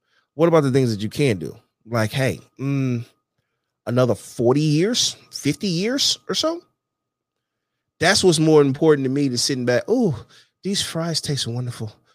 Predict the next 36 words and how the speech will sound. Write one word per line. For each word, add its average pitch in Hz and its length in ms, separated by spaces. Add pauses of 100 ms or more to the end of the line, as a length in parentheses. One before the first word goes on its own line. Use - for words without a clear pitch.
(300)
Oh, 214 320
that 196 200
salmon 185 600
was 139 300 (140)
exquisite. 156 680 (760)
Oh, 214 300
this, - 400
this, 196 200
this, 202 240
this 196 240
wine 180 440
tastes 165 340
wonderful." 151 420 (280)
Look, 104 160
give 127 100
me 139 80
a - 20
bottle 123 300
of 113 60
water, 123 320
give 123 200
me 123 100
a 113 60
P 135 180
B 127 220
and 120 80
J, 123 300
and 104 100
I'm 117 100
good. 113 380
You 123 120
know, 127 200 (140)
I'm 175 100
from 170 140
the 127 80
hood. 98 220